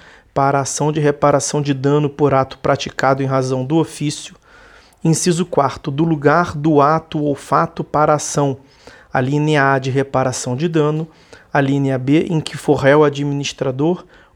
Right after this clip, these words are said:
ou gestor de negócios alheios. Inciso quinto, de domicílio do autor ou do local do fato, para ação de reparação de dano sofrido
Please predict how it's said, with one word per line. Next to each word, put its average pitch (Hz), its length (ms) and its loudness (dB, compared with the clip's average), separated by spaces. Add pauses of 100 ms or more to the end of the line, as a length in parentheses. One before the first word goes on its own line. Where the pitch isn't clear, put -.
ou 175 200 2
gestor 147 540 -2
de 156 80 -6
negócios 147 580 2
alheios. 135 680 -2
Inciso 156 440 -2
quinto, 165 400 -6 (440)
de 147 120 2
domicílio 151 560 0
do 151 140 2
autor 156 520 2
ou 165 160 0
do 151 120 -2
local 143 380 0
do 151 120 -6
fato, - 440 -2 (320)
para 143 240 2
ação 151 380 -2
de 160 80 -4
reparação 147 600 -2
de 143 120 -4
dano 131 280 -2
sofrido 165 640 -2